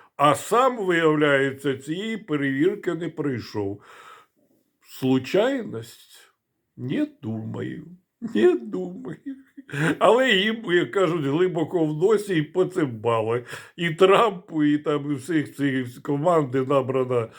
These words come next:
з вулиці. Ну, вони ж, е, взагалі ні бельмес, ні в чому. Так? Це ж потрібні професіонали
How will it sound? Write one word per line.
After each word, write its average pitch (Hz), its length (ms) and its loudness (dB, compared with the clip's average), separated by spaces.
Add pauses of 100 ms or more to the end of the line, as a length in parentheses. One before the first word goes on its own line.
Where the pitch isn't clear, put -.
(240)
з 113 140 -6
вулиці. 127 640 0
Ну, 104 720 -6 (480)
вони 117 320 0
ж, 90 300 -4
е, 101 300 -2
взагалі 110 480 2
ні 107 140 -4
бельмес, 104 720 -2
ні 104 160 -6
в 101 120 -6
чому. 135 420 -8 (240)
Так? - 160 -16 (1080)
Це 180 200 6
ж - 100 -6
потрібні 160 640 0
професіонали 156 1500 2